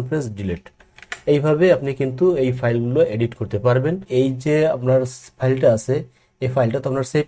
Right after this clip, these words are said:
করতে হবে। এই যে ফাইলে যাবেন, তারপরে দেখেন save as, save as-এ ক্লিক করে তারপরে এখান থেকে আমরা চলে যাব ডেস্কটপে। ডেস্কটপে আমরা এটা এই যে পিডিএফ এডিট, এডিটেবল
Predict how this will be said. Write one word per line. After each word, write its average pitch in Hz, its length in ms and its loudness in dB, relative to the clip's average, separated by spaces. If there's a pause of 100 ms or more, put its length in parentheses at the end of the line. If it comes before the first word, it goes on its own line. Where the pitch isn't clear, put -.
করতে 123 260 -4
হবে। 85 160 -4 (480)
এই 123 100 -2
যে 127 140 2
ফাইলে 131 320 2
যাবেন, 151 220 4 (280)
তারপরে 127 340 2
দেখেন 127 180 0 (120)
save 123 240 4 (120)
as, 165 80 0 (580)
save 127 220 2
as-এ 131 140 -2 (100)
ক্লিক 131 240 -2
করে 165 140 0 (100)
তারপরে 120 340 2 (200)
এখান 123 220 -4
থেকে 123 200 -2
আমরা 131 140 0 (140)
চলে 127 200 -2
যাব 127 100 4 (120)
ডেস্কটপে। 139 420 -4 (520)
ডেস্কটপে 127 500 0
আমরা 135 160 4 (240)
এটা 120 160 0 (140)
এই 117 120 -2
যে 120 80 0 (420)
পিডিএফ 135 360 0 (140)
এডিট, 131 280 -2 (280)
এডিটেবল 127 380 -2